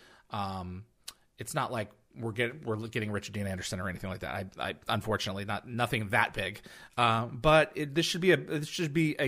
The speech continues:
a pretty reasonable nitro boost for the show, and it's going to be something that I've always wanted to do. It has to do with, with, uh, bringing multiple people in, multiple cast members for a panel. I will say that.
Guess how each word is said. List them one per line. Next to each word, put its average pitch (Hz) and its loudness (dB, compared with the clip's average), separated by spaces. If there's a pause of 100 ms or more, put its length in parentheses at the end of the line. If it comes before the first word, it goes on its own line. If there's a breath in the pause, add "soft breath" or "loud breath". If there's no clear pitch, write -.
(140)
a 147 2
pretty 175 4
reasonable 139 0
nitro 123 2
boost 170 0
for 165 -6
the 147 -2
show, 185 0 (360 loud breath)
and 127 -2
it's 123 -4
going 143 4
to 131 -4
be 131 -4
something 131 -2
that 120 0
I've 113 0
always 123 0
wanted 120 -2
to 117 -8
do. 139 0
It 110 -2
has 107 0
to 113 -6
do 110 -4
with, 107 -4
with, 104 -6
uh, 101 -2
bringing 110 -2
multiple 113 -2
people 120 -2
in, 120 -2
multiple 110 -6
cast 113 -2
members 120 -6
for 123 -4
a 139 0
panel. 143 -2 (540 loud breath)
I 107 2
will 107 0
say 110 2
that. 123 -2